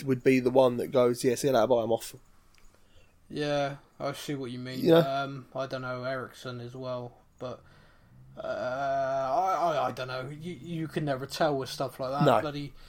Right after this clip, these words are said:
Speaker 2: you know, there, there's some players we've had for, for years who you think's completely committed to the cause, and then they up sticks, and then you've got some players who you think are total mercenaries.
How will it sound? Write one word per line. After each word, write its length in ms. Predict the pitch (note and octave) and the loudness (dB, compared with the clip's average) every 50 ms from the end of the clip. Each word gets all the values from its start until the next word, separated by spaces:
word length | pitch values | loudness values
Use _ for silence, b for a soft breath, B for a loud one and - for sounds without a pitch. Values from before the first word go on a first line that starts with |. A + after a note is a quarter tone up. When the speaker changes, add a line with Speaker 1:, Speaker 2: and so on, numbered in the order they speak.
| b b b b b b | b b b b b b
Speaker 2:
you 120 | - D3 | -6 -4
know, 120 | C#3 C3 C3+ | -4 -4 -4
there, 180 | C3+ C#3+ C#3+ - | -4 -6 -6 -6
there's 200 | - D3 C3+ - | -6 -6 -6 -2
some 260 | - - E3 D3+ D3 | 0 0 0 0 0
players 400 | - - D3 C#3+ C#3 C3+ B2+ B2+ | -4 -6 -6 -6 -4 -6 -6 -8
we've 160 | C3+ C#3 C3+ C3+ | -8 -8 -6 -4
had 240 | C#3 C3 C3+ C3 | -4 -4 -4 -6
for, 500 | - - - C#3 C3+ C3 B2+ B2+ B2+ B2+ - - - - | -8 -10 -8 -6 -6 -6 -6 -6 -8 -10 -12 -14 -14 -12
for 420 | - - - C3+ C3 B2+ B2+ E2 E2 - - - - | -10 -8 -6 -6 -4 -4 -6 -6 -8 -12 -14 -16 -14
years 580 | - C3+ C#3 C#3+ C#3+ C#3 C#3 C3+ C3 B2+ - | -10 -6 -4 -4 -4 -4 -4 -4 -6 -8 -8
who 60 | - C3+ | -10 -10
you 220 | C3 C3 C3 C3 | -10 -10 -10 -10
think's 420 | - - - C#3 C3 B2+ B2 - - | -10 -8 -8 -8 -8 -8 -10 -14 -10
completely 460 | - - C#3 B2+ - - D3 C3+ C3+ | -8 -8 -6 -6 -6 -6 -6 -6 -6
committed 440 | C3+ - - C#3 C#3 C#3 B2+ C3 C#3 | -8 -8 -6 -6 -4 -4 -6 -6 -8
to 100 | - - | -8 -8
the 120 | C3+ C#3 C3+ | -8 -8 -8
cause, 380 | - C#3+ C#3 C3 C3 C3+ C3 | -8 -8 -8 -8 -8 -8 -8
and 100 | C#3 C3+ | -8 -8
then 180 | C3+ C3+ C3+ C3 | -8 -8 -10 -8
they 180 | C3+ C3+ C3 | -8 -8 -8
up 180 | C3 C3 - - | -8 -8 -10 -10
sticks, 580 | - - - - D#3 C3+ B2 - - - - - | -12 -12 -6 -4 -4 -4 -4 -6 -10 -16 -12 -10
and 120 | C3 C3 | -8 -6
then 140 | C3+ C3+ C3+ | -6 -6 -6
you've 200 | C3+ C3 B2 - | -6 -8 -8 -6
got 220 | - C#3 C#3 - - b b b b b b b b | -6 -6 -6 -6 -8 b b b b b b b b
some 360 | - - - D#3+ D3 D3 C#3 | -6 0 2 2 2 2 -2
players 460 | - - D3 C#3 C3+ C3+ C#3 C#3 C3+ | -6 -6 -4 -4 -4 -4 -4 -6 -8
who 60 | C3 | -8
you 200 | C3 C3 C3 C3+ | -10 -10 -10 -12
think 300 | B2 - - C#3+ C3+ B2 - - - - - - | -10 -6 -6 -6 -6 -8 -14 -20 -20 -20 -12 -8
are 280 | C3+ C3+ C3 C3 B2+ - - | -6 -4 -4 -6 -8 -12 -4
total 360 | - - E3+ D3+ B2 B2+ B2 | 0 2 2 2 2 -2 -6
mercenaries. 840 | B2+ C#3+ D3 D3 D3 - - C3+ B2 B2 B2 B2 B2+ C#3 D3 - | -6 -4 -4 -4 -4 -6 -6 -10 -8 -8 -8 -8 -8 -10 -10 -12